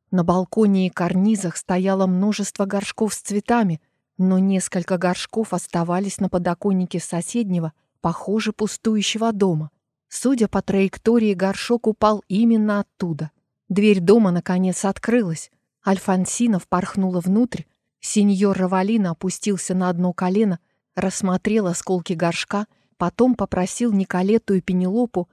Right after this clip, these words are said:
позаботиться о жене и бросился к соседнему дому. Очевидно, он понял, что горшок сбросил совсем не ветер. "Я не знаю, согласитесь ли вы со мной", сказал он, вернувшись, "но я с самого начала думал, что предполагаемой жертвой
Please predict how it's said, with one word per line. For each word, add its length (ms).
позаботиться 840
о 60
жене 400
и 80
бросился 600
к 80
соседнему 680
дому. 380
Очевидно, 720
он 100
понял, 400
что 200
горшок 480
сбросил 480
совсем 540
не 140
ветер. 440
"Я 260
не 120
знаю, 380
согласитесь 840
ли 120
вы 100
со 220
мной", 480
сказал 500
он, 120
вернувшись, 680
"но 180
я 200
с 60
самого 440
начала 560
думал, 400
что 240
предполагаемой 960
жертвой 560